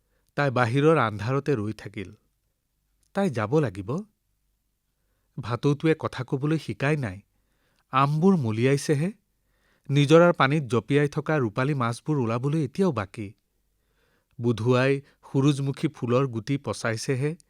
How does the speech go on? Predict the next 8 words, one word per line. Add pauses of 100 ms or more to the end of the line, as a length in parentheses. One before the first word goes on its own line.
(580)
হালধীয়া
ফুলবোৰত
পৰা
চৰাইবোৰ
চাবলৈ
তাই
দেখোন
নাপাবই।